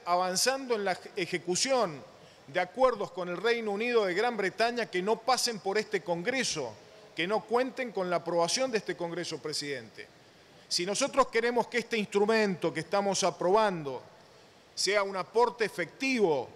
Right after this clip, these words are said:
no solamente para el conocimiento de nuestro mar, para el conocimiento científico, sino también un factor de defensa de nuestros intereses nacionales, en una zona rica en biodiversidad, rica en recursosictícolas, rica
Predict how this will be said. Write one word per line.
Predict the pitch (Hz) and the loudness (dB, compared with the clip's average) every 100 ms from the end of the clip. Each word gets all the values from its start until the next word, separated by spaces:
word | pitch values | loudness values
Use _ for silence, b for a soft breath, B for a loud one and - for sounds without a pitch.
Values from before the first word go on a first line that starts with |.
| - | -12
no | 175 269 | 0 2
solamente | - 226 202 202 208 190 | 2 2 0 -2 -4 -6
para | - 170 | -2 -2
el | 165 | -2
conocimiento | 160 165 170 175 185 233 196 | -4 -4 -2 -2 0 -2 0
de | 185 | -2
nuestro | 165 156 156 | -4 -6 -2
mar, | 220 202 156 - B B | 0 0 -2 -10 B B
para | - 160 | -4 -4
el | 156 | -2
conocimiento | 165 170 175 220 214 | -4 -2 -2 0 0
científico, | 185 180 226 208 - 170 | -2 -2 -4 -6 -6 -4
sino | - 196 269 | -2 0 0
también | 269 220 196 226 185 160 - - B B B B - - | 0 -2 0 0 0 -2 -10 -16 B B B B -20 -8
un | 175 214 | -6 0
factor | 214 185 - 262 262 233 151 | 0 0 4 4 4 -6 -6
de | 180 | -4
defensa | 185 - 269 277 240 | -4 0 0 2 0
de | 214 | -2
nuestros | 190 - 185 | -6 -6 -6
intereses | 185 170 220 226 208 | -4 -2 0 0 -2
nacionales, | 196 180 208 240 175 135 B B B | -4 -4 0 0 -2 -6 B B B
en | 165 185 | -4 -2
una | 247 240 | -2 -2
zona | - 233 226 196 | 0 -2 0 -2
rica | 226 294 302 262 | -2 -4 -2 -2
en | 226 214 | -2 -4
biodiversidad, | 220 285 269 220 220 190 - 220 240 185 - B B B - | -4 -2 0 2 2 2 2 4 4 2 -8 B B B -14
rica | 208 262 233 254 | -6 -4 -2 -2
en | 226 | 0
recursosictícolas, | 214 208 247 - 226 202 160 165 214 170 165 135 - - B B B - 147 | -2 -2 -2 0 0 -2 -4 -6 -4 -2 -2 -2 -4 -10 B B B -14 -6
rica | 240 262 - 240 233 | -4 -2 2 2 2